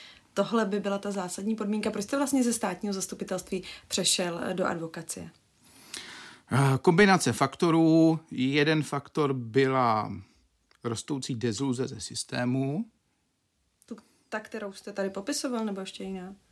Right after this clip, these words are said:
Speaker 2: Mm, to, mm, takových věcí je spousta, co se dá jmenovat, ale, mm, prostě obecně, ať už řeknu státní zastupitelství,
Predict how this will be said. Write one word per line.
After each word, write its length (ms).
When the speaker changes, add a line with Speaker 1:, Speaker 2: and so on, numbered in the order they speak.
Speaker 2:
Mm, 120
to, 220
mm, 340
takových 440
věcí 240
je 40
spousta, 480
co 120
se 140
dá 140
jmenovat, 500
ale, 140
mm, 400
prostě 360
obecně, 440
ať 120
už 80
řeknu 240
státní 360
zastupitelství, 1040